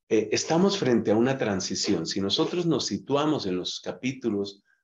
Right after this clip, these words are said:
noveno y décimo de San Lucas, se da una transición. Una transición según la cual Cristo hace cada vez más visible su presencia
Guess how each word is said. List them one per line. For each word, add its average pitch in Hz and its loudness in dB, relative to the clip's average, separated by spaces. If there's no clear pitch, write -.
noveno 104 2
y 98 2
décimo 107 2
de 87 -4
San 82 -4
Lucas, 95 -4
se 87 -4
da 90 0
una 107 -2
transición. 82 -6
Una 165 6
transición 127 -2
según 127 2
la 143 0
cual 127 -4
Cristo 147 -2
hace 135 -2
cada 135 0
vez 131 -2
más 139 -2
visible 104 -4
su - -2
presencia 202 0